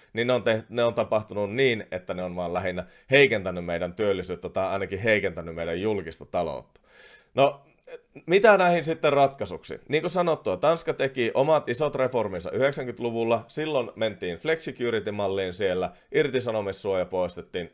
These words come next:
työehtosopimusten yleissitovuutta purettiin, ää, tuli ansioturva, ää,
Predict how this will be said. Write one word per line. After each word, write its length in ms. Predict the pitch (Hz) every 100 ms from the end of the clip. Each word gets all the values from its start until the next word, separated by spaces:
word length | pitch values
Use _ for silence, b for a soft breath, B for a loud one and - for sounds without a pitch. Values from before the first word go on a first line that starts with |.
| _
työehtosopimusten 880 | 123 117 104 92 92 92 87 - -
yleissitovuutta 760 | 120 110 101 92 90 85 85
purettiin, 640 | 82 87 85 78 - 80 b b b -
ää, 140 | 87
tuli 240 | 131 117 104
ansioturva, 880 | 143 120 117 98 101 90 87 82 - _ 85
ää, 300 | 85 85